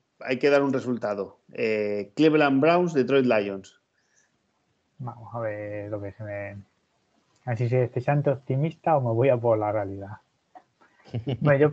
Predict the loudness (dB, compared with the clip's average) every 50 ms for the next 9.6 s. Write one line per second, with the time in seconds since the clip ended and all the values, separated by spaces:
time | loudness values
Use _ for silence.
0 | 2 _ _ -6 -6 -4 -6 -8 -8 -8 -10 -14 -16 -20 -20 _ _ _ _ _
1 | _ _ _ _ _ -20 -20 -20 _ _ _ _ _ -2 2 2 2 2 2 0
2 | 0 0 -2 -2 -4 -6 -8 -12 -12 -12 -12 -12 -14 -18 _ -10 -6 -4 -4 -2
3 | -2 -2 -4 -2 0 2 2 4 4 6 4 4 4 2 2 2 2 2 2 0
4 | -4 -4 -4 -4 -6 -6 -6 -8 -8 -8 -10 -8 -6 -4 -4 -2 -2 -4 -6 -6
5 | _ -8 -6 -4 -4 -4 -4 -6 -8 -14 _ -6 -6 -4 -2 -2 -4 -4 -8 _
6 | _ _ _ _ _ _ _ _ _ _ _ _ _ _ _ _ _ _ _ _
7 | _ -8 -4 -2 0 2 2 2 2 0 0 0 -2 -4 -2 -2 -4 -4 -4 -6
8 | -6 -8 -8 -6 -6 -8 -10 -12 _ _ _ _ _ _ _ _ _ _ _ _
9 | -8 -6 -6 -6 -6 -8 -10 -12 -10 -12 -14 -14